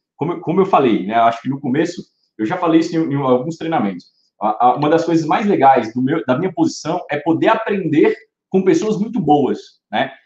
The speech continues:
A, a, a, um, uma das coisas mágicas do marketing de rede é você encontrar pessoas tão boas ou melhores do que você, né? E, e dentro da minha organização, cara, pra mim, já te falei isso várias vezes, pelos resultados, né? N-, é indiscutível, mas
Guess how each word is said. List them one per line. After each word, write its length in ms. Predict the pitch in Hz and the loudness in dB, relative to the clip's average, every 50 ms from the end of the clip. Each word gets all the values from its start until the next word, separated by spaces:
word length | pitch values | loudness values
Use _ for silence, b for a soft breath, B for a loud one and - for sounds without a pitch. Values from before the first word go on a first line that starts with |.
| _ _ | _ _
A, 100 | - 120 | 0 0
a, 420 | 131 - 131 127 - 117 127 - - | 0 0 -2 -6 -4 -4 -4 -2 -2
a, 40 | 127 | -4
um, 380 | 135 - - 151 160 196 - - | -4 -6 -6 -6 -6 -6 -6 -4
uma 120 | 180 208 240 | -4 -4 -2
das 160 | 233 - - | -2 -4 -2
coisas 240 | - 180 165 156 131 | -4 -4 -4 -4 -2
mágicas 440 | 131 156 175 190 - - 165 147 | 0 0 0 0 -2 -4 -6 -6
do 80 | 147 151 | -4 -4
marketing 360 | - 156 156 - - - 127 | -4 -4 -4 -6 -14 -14 -10
de 80 | 123 143 | -6 -4
rede 180 | 165 170 185 202 | -2 -2 -2 -2
é 20 | |
você 220 | 208 165 160 170 165 | -4 -4 -8 -10 -14
encontrar 320 | - 170 165 156 143 143 | -16 -12 -4 -4 -4 -2
pessoas 280 | 143 135 - 143 139 - | -4 -10 -12 -12 -12 -8
tão 160 | - 214 202 | -4 -2 2
boas 300 | 156 185 - 247 320 208 | 4 6 6 6 6 4
ou 80 | 220 | 2
melhores 340 | 220 220 185 185 208 208 202 | 0 0 2 2 2 2 2
do 60 | 190 | 0
que 140 | 190 _ 196 | -4 _ -8
você, 400 | - 196 190 - - 110 98 - _ _ _ _ _ _ _ | -4 -4 -4 -4 -4 -6 -6 -6 _ _ _ _ _ _ _
né? 200 | - 101 117 117 - | -6 -4 -4 -4 -2
E, 640 | 127 127 135 139 135 131 131 131 123 120 117 - 104 | -2 -2 -2 0 -2 2 2 2 2 0 -2 -4 -6
e 60 | 107 | -2
dentro 220 | 117 156 185 - 160 | 0 0 0 0 0
da 100 | 160 156 | 0 0
minha 140 | 160 165 | 2 2
organização, 640 | 165 160 160 160 160 156 143 - - 151 156 175 165 | 2 2 2 -2 0 0 -2 -4 -4 -8 -8 -8 0
cara, 300 | - 175 156 131 107 104 | 4 4 4 4 4 0
pra 140 | - - 127 | -6 -4 -4
mim, 320 | 131 147 160 175 180 - _ _ _ _ _ | -2 -2 -4 -6 -8 -14 _ _ _ _ _
já 100 | 107 127 | -4 -4
te 80 | 131 | -4
falei 200 | - 143 139 135 | -4 -4 -4 -4
isso 100 | 139 131 | -6 2
várias 300 | - 127 139 143 120 107 | 2 2 4 4 2 -2
vezes, 300 | 113 127 151 160 160 - | 0 0 0 0 -2 -2
pelos 220 | - 151 147 135 127 | -4 -4 -4 -2 -2
resultados, 560 | 151 151 147 - _ - 120 123 120 - - - - _ _ _ _ _ _ | -2 -2 -2 -2 _ 4 6 6 6 4 0 -10 -16 _ _ _ _ _ _
né? 200 | 120 120 123 117 | -4 -2 -2 -2
N-, 340 | 107 110 120 117 - - - | -2 -4 -6 -8 -10 -8 -4
é 80 | 117 | -2
indiscutível, 800 | 135 151 156 - - - 147 - - 156 165 165 170 175 175 170 - _ _ _ | -2 0 -2 -4 -6 -10 -12 -10 -8 -8 -6 -4 -2 -4 -4 -6 -10 _ _ _
mas 320 | 110 120 131 135 139 - | 0 0 0 0 -2 -6